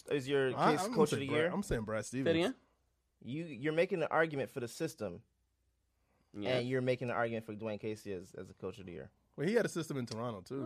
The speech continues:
Speaker 3: Oh.
Speaker 2: That's how they got number
Speaker 3: Let,
Speaker 2: one.
Speaker 3: let me tell you. No, no, listen, listen,
Speaker 2: <laughs>
Speaker 3: listen. Brad Stevens is a
Speaker 2: Yeah.
Speaker 3: phenomenal coach.
Speaker 1: Don't give me your pity.
Speaker 3: He's good.
Speaker 1: Don't, don't, don't give me that.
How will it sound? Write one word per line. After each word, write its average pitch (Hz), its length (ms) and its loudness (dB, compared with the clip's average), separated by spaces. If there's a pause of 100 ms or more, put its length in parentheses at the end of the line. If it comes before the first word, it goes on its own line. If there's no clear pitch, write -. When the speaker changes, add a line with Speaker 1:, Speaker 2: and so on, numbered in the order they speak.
Speaker 3:
Oh. 78 180 -6 (160)
Speaker 2:
That's 143 120 -6
how 165 60 2
they 165 80 0
got 151 100 0
number 147 160 -4
Speaker 3:
Let, 165 200 -4
Speaker 2:
one. 143 80 -6
Speaker 3:
let 247 100 -4
me 233 60 -4
tell 107 120 -2
you. 71 80 -6 (680)
No, 202 240 0
no, 110 100 -8
listen, 175 220 -14 (160)
listen, - 180 -12 (440)
Speaker 2:
<laughs> - 460 -4
Speaker 3:
listen. 190 220 0 (880)
Brad 190 260 4
Stevens 127 520 -2 (100)
is 262 60 -4
a - 40 2
Speaker 2:
Yeah. 127 40 2
Speaker 3:
phenomenal 127 560 4
coach. - 260 -2 (540)
Speaker 1:
Don't 196 240 -6
give 95 140 -6
me 87 80 -6
your 87 120 -8
pity. 95 460 -10 (1300)
Speaker 3:
He's 202 120 -10
good. - 300 0
Speaker 1:
Don't, 185 220 0
don't, 190 180 2
don't 196 180 -2
give 101 80 -2
me 90 100 -2
that. 85 200 -6